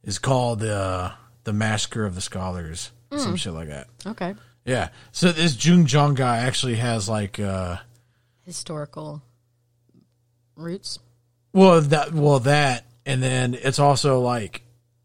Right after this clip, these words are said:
Speaker 1: his, uh, his reign was very tumultuous, and he had a lot of controversy.
Speaker 2: Okay.
Speaker 1: Yeah.
Speaker 2: So the prime minister goes into the kingdom and captures the king,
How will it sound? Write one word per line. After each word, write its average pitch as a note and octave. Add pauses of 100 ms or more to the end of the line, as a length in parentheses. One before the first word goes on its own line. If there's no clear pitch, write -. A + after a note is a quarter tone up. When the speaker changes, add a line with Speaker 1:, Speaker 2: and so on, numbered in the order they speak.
Speaker 1:
his, C#3
uh, A2+
his G#2+
reign A2+
was G#2
very G2+ (120)
tumultuous, G2+
and A2
he A2+
had A2
a G#2
lot G2+
of F#2
controversy. G2+ (380)
Speaker 2:
Okay. G3 (540)
Speaker 1:
Yeah. - (600)
Speaker 2:
So A#3 (420)
the A3
prime B3+
minister A#3+
goes G#3
into A3+
the F3+ (120)
kingdom F3+ (260)
and D#3+ (840)
captures F#3+
the D#3+
king, C#3+